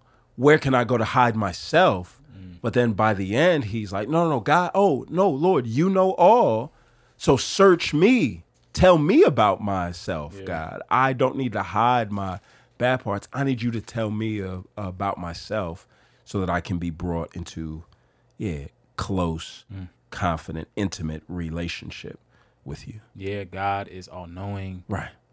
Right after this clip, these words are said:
Speaker 2: And he's, uh, uh, he's, you know, omni-, uh, omniscient, so that's all-knowing, but he's also omnipresent, right? Meaning he's everywhere.
Speaker 1: Right.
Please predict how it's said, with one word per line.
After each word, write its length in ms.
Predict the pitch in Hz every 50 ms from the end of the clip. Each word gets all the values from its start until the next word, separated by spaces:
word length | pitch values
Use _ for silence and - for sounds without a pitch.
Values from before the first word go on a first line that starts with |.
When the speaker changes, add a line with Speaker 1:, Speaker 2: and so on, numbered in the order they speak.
| -
Speaker 2:
And 100 | 104 98
he's, 340 | 95 92 92 92 90 - - -
uh, 380 | 92 85 85 85 82 82 82 85 92 _ _ _ _ _ - - _ _ _
uh, 40 | 107 98 90 87 90 95
he's, 180 | 98 92 87 -
you 160 | - 104 101
know, 160 | 95 90 87 -
omni-, 400 | 95 98 98 95 90 90 90 - _ _ _ _ _ _ _ _ _ _ _ _ _ -
uh, 40 | 95
omniscient, 540 | 85 98 101 104 110 110 - - 104 95 95
so 100 | - 98
that's 120 | 95 -
all-knowing, 460 | 95 92 92 92 98 98 98 98 95
but 80 | 90 90
he's 120 | 90 90
also 260 | 98 95 95 - - -
omnipresent, 640 | - 101 95 92 90 - - 98 95 92 92 90 - 90
right? 200 | 92 90 87 -
Meaning 180 | 95 95 95 92
he's 160 | 95 92 -
everywhere. 540 | - 92 90 90 90 87 90 90 87 87 87
Speaker 1:
Right. 260 | 92 107 95 82 80